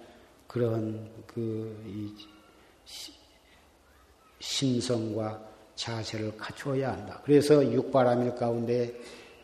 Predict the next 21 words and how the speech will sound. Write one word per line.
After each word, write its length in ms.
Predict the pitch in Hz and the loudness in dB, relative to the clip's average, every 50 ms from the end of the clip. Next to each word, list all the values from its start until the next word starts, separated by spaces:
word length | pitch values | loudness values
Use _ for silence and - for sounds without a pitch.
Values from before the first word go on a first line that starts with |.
| - - | -20 -6
보시, 520 | - 120 117 117 117 110 - - 113 101 | 0 2 4 4 4 2 0 -2 -4 -4
지계, 280 | - - 120 107 117 117 | -4 -6 -2 -2 0 0
인욕 640 | 113 110 113 117 113 113 110 107 104 - - - - - - - - | 2 0 0 0 0 -2 -2 -4 -6 -10 -16 -20 -20 -20 -20 -20 -18
세 460 | - - - - - 156 156 156 151 | -12 -8 -8 -2 2 6 6 6 8
번째에 880 | - 147 147 143 147 139 - - 131 135 139 135 117 98 92 - - - - - - - - - - | 8 8 8 8 6 4 2 2 4 4 4 4 2 0 -4 -6 -12 -16 -18 -20 -20 -20 -20 -10 -6
인욕이라고는 1120 | 127 123 135 143 147 143 139 127 127 131 135 131 127 120 127 131 131 131 127 123 117 - | -2 2 4 6 8 8 8 6 6 6 6 6 6 4 4 4 2 2 2 0 -2 -2
과목이 760 | - 120 117 117 120 117 117 120 120 117 113 113 113 - - - | -2 -2 0 2 0 0 2 2 2 2 0 -2 -4 -6 -8 -6
있는 380 | 127 117 117 117 117 113 107 | -4 -2 -2 -2 -2 -2 -2
것도 440 | 107 110 107 107 - - 113 107 107 - - - - - - - - - - - - | -2 -4 -4 -4 -4 -4 -4 -4 -6 -8 -12 -14 -16 -18 -20 -20 -20 -20 -20 -20 -16
반드시 460 | - - - 143 143 143 - - 147 | -12 -6 -4 -2 -2 0 0 2 2
그 200 | 135 139 135 135 | 2 2 0 0
깊은 500 | - - - 127 - - 127 131 127 131 | -2 -2 -4 -4 -2 0 0 0 0 -2
뜻이 360 | - - 151 - - 135 127 123 | -2 -4 -2 0 2 2 2 2
있는 200 | 117 120 113 107 | 2 0 0 -2
것이다. 380 | 110 110 - - 110 110 101 95 - - - - - - - - - - - - - - - - - - - - - - - - - - - - - - - - - - _ _ - - - | -2 -4 -6 -6 -8 -8 -8 -10 -14 -16 -18 -20 -20 -20 -20 -20 -20 -20 -20 -20 -20 -20 -20 -20 -20 -20 -20 -20 -20 -20 -20 -20 -20 -20 -20 -20 -20 -20 -20 -20 -20 -20 _ _ -20 -14 -6
인욕이라 600 | 123 127 131 139 143 139 127 123 135 123 127 110 | -2 2 4 6 6 6 6 6 6 6 6 4
하는 200 | 113 127 131 127 | 4 2 2 2
것은 560 | 120 120 113 - 127 123 117 110 107 101 - - - - - - - - - - - - _ _ - | 2 2 2 2 2 2 2 0 -2 -6 -8 -12 -16 -20 -20 -20 -20 -20 -20 -20 -20 -20 _ _ -10
어려운 880 | 113 110 117 120 123 151 165 165 165 180 175 170 160 165 170 165 160 156 | -6 -4 0 2 4 6 6 6 4 4 4 4 4 4 4 4 4 6
일을 460 | 156 151 147 151 151 147 147 143 147 | 6 4 6 4 4 4 2 0 -4
참고 500 | - - - - 117 98 - - - - | -8 -8 -8 -8 -10 -10 -10 -14 -18 -18